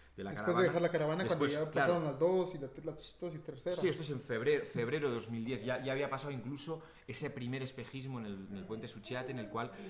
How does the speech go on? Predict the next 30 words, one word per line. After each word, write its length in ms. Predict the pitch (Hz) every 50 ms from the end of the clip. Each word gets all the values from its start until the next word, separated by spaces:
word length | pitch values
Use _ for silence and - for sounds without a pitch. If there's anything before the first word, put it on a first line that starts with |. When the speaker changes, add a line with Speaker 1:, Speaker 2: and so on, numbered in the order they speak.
| 185 175 -
Speaker 1:
creí, 360 | - 123 120 113 123 131 131 -
en 80 | 127 113
el 60 | 101
puente 180 | - 123 120 107
sobre 140 | 127 127 117
Suchiate, 380 | - 131 123 - 135 127 120 156
en 60 | 147
el 120 | 120 104
cual 380 | - 113 120 139 127 - 113 104
dieron 240 | 110 123 127 135 127
trece 320 | - 120 120 117 - 117 104
mil 220 | 107 123 135 - - - - - -
tarjetas 680 | - 113 107 - - 117 - 131 127 127 - - 90 107
de 100 | 110 101
visitante 300 | 92 - - 160 151 143
Speaker 2:
En 40 | 147
Speaker 1:
por 40 | 156
Speaker 2:
enero, 100 | 165 147
Speaker 1:
motivos 180 | 123 120 117 117
Speaker 2:
claro. 140 | - - 107
Speaker 1:
humani-, 340 | 107 104 107 113 113 - 123
humanitarios. 420 | 110 104 101 101 139 131 107 95 - - - - - - - - -
Entonces, 300 | - 135 170 190 190 - -
pues 140 | - 147 143
eso, 160 | 160 151 139
me 100 | 120 120
parecía 560 | 104 117 113 113 113 113 - - 147 160 156
que 60 | 151 139
era 80 | 135
importante, 680 | 143 139 143 147 143 139 139 135 139 - 156 151 151 -